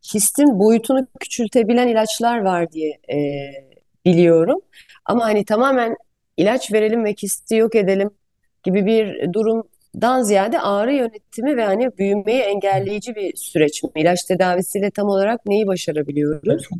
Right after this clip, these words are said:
Speaker 2: çok güzel özetlediniz aslında Elif Hanım. Ee, dünyada endometriozisi yok edecek hiçbir ilaç yok. Yani gönül şunu istiyor aslında, biz bir şey yapalım ve yok
Speaker 1: Evet.
Speaker 2: olsun. Ee, benim gene hep hastalarla paylaştığım,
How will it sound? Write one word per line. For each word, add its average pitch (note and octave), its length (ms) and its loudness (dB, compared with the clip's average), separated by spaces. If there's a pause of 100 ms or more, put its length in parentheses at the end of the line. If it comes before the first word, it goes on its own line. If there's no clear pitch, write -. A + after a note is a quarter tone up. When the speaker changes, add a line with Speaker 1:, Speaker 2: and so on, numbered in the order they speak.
(160)
Speaker 2:
çok F3 200 2
güzel D3 200 6
özetlediniz D3 600 2
aslında B2 440 2
Elif A#2+ 220 -2
Hanım. C3+ 320 2 (160)
Ee, B2+ 440 0
dünyada D#3+ 400 4
endometriozisi D#3+ 1120 0
yok D#3 240 2
edecek C#3 340 0
hiçbir E3+ 260 2
ilaç D3+ 280 2
yok. - 300 -2 (840)
Yani C3+ 260 2
gönül D3+ 240 6
şunu D#3+ 220 2
istiyor C#3+ 400 2
aslında, C3+ 240 -2
biz C#3+ 160 -2
bir - 40 -6
şey D3+ 220 4
yapalım C#3 500 4
ve C#3+ 60 4
yok D3+ 120 2
Speaker 1:
Evet. G3 280 4
Speaker 2:
olsun. - 460 -10 (460)
Ee, C#3 400 2
benim D#3 500 0
gene D3 260 2
hep C#3+ 160 0
hastalarla C3+ 680 0
paylaştığım, C3 800 0